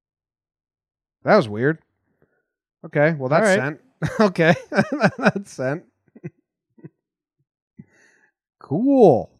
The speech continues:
Speaker 1: Done. All right. Well, you guys all got to witness that. It was glorious.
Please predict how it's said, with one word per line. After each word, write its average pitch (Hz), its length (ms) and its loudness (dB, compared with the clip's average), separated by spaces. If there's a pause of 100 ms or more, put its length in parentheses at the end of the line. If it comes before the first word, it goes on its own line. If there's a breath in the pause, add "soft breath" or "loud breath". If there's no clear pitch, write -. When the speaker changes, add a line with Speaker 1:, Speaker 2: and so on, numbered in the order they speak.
(160)
Speaker 1:
Done. 143 420 0
All 135 80 -4
right. 156 240 -2 (260)
Well, 113 240 -20
you 107 200 -20 (200)
guys 117 200 -6
all 123 160 0
got 127 160 -4
to 127 80 -4
witness 131 300 -6
that. 123 200 -2
It 110 60 -8
was 107 160 -10
glorious. 113 800 -6